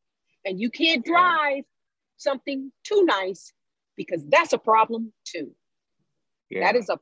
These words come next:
Speaker 1: problem. That's a real problem. And I've been told things like that. Now, how can you work at a certain school and you're wearing dri-, you know, i-, again, your problem, not mine. But
Speaker 2: Yeah.
Speaker 1: it becomes our problem when it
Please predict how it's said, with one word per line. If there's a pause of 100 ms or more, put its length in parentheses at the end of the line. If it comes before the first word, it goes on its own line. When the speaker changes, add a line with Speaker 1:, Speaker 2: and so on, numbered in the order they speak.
(160)
Speaker 1:
problem.
That's
a
real
problem.
And
I've
been (160)
told (200)
things (180)
like
that.
Now,
how
can
you
work
at
a
certain
school
and
you're
wearing
dri-, (420)
you
know, (180)
i-,
again,
your
problem,
not
mine. (580)
But
Speaker 2:
Yeah. (440)
Speaker 1:
it
becomes
our
problem (160)
when
it